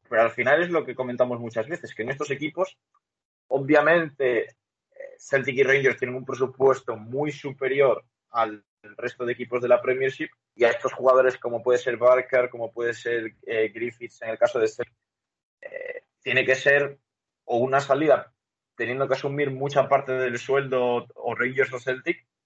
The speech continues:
o una salida afuera de Escocia, porque al final los clubes escoceses, un Hibernian, por ejemplo, no puede asumir el sueldo o de Barker o de Griffiths, etcétera. Entonces, estos mo-,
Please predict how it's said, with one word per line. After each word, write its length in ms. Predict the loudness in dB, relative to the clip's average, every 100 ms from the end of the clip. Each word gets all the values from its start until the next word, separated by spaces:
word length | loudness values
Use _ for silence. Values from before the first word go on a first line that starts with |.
| _ _ -2
o 140 | 2
una 180 | 4 2
salida 600 | 2 0 2 4 6 4
afuera 520 | 2 -2 -2 0 2 0 -4 -8
de 80 |
Escocia, 460 | -8 -4 -6 -6 -12
porque 180 | -12 -12
al 80 | -12
final 320 | _ -6 -4
los 160 | -4
clubes 280 | -6 -6 -4
escoceses, 580 | -6 -14 -10 -8 -8 -10 -14
un 200 | -18 _ _ _
Hibernian, 440 | -8 -6 -4 -4 -4
por 120 | -4
ejemplo, 380 | -4 -4 -2 2
no 220 | 0 -2 -2
puede 180 | 2 2
asumir 380 | 0 -6 -4
el 100 | -6
sueldo 460 | -4 -4 -2 -4 0
o 80 | 0
de 80 | 2
Barker 380 | 4 4 4 0
o 60 | 0
de 120 | -2
Griffiths, 440 | -6 -10 -14 _
etcétera. 440 | -18 -14 -14 -14 -20
Entonces, 320 | _ -18 -18 _ _ _ _ _ -10
estos 320 | -2 0 0
mo-, 160 | -2